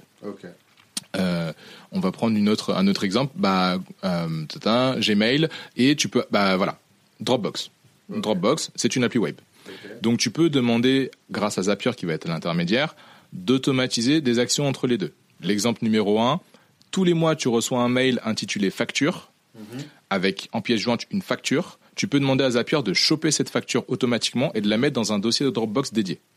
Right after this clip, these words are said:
Speaker 1: Ok.
Speaker 2: sans que tu aies intervenu toi avec ta main.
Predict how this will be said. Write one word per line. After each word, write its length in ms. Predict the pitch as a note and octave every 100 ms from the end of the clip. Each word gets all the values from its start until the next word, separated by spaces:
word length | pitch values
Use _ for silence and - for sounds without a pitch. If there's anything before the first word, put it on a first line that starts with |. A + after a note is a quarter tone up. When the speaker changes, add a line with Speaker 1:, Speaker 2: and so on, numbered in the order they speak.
| _ C3
Speaker 1:
Ok. 80 | D3 -
Speaker 2:
sans 260 | - - F#3
que 100 | C#3
tu 240 | - B2
aies 100 | C3+ -
intervenu 500 | C3 C3 A#2 A2 B2
toi 240 | - B2 C#3
avec 220 | G#2 G#2
ta 80 |
main. 120 | G#2